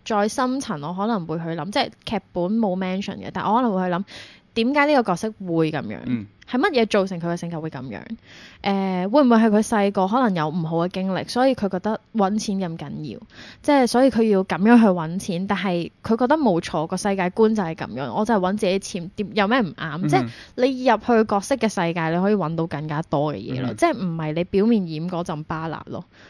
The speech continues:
Speaker 1: 即係可能係佢咁巴辣，可能係因為佢細個畀人蝦嘅。佢保護自己，即係我會寫一啲人物小傳咯，即係幫佢。
Speaker 2: 係啊，我，你好，你係會寫日記。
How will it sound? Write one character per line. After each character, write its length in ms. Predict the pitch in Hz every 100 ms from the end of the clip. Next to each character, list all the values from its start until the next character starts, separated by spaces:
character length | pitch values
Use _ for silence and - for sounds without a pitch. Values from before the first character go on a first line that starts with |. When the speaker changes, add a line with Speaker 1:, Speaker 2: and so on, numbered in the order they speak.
| -
Speaker 1:
即 100 | 370
係 40 |
可 220 | 294 269
能 120 | 208 196
係 240 | 123 -
佢 160 | - 233
咁 300 | 226 220 214
巴 140 | 247
辣， 120 | 247 196
可 100 | 220
能 100 | 190
係 100 | 180
因 120 | 190
為 80 | 202
佢 140 | 185
細 160 | 185 170
個 80 |
畀 60 | 165 - -
人 100 | 233
蝦 280 | 175 180 160
嘅。 120 | - - - - - - -
佢 80 | 247
保 100 | 226
護 240 | 269 254
自 160 | 175 160
己， 60 |
即 360 | 143 113 110 269
係 60 | 320 214
我 280 | 202 202
會 200 | 190 185
寫 380 | - - 190 175
一 40 | 226
啲 360 | 233 254 254
人 120 | 208
物 120 | 156 139
小 180 | - 139
傳 360 | 139 139 104
咯， 160 | 113 208
即 120 | -
係 20 |
幫 320 | 185 180 156 185
佢。 320 | - - 220
Speaker 2:
係 240 | - 135
啊， 60 | 135
我， 140 | 143
你 80 | 147
好， 80 | 160
你 140 | 196 127
係 220 | 139 131
會 80 | 135
寫 240 | - 110
日 200 | 135 123 -
記。 400 | 110 98 95 98